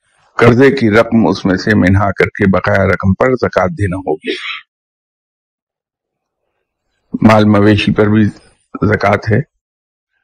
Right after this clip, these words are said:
तो अगर ये सिर्फ savings tax होता, तो फिर बचत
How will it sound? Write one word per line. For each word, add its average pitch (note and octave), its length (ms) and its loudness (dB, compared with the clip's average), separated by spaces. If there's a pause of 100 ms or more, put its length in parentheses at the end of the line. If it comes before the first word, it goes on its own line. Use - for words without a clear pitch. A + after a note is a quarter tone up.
(640)
तो - 60 4
अगर C#3+ 300 6
ये D#3+ 160 4
सिर्फ D3+ 260 0
savings D3 580 2
tax - 260 -4
होता, - 360 -2 (2250)
तो B2 80 6
फिर F#3 260 2
बचत B2+ 340 2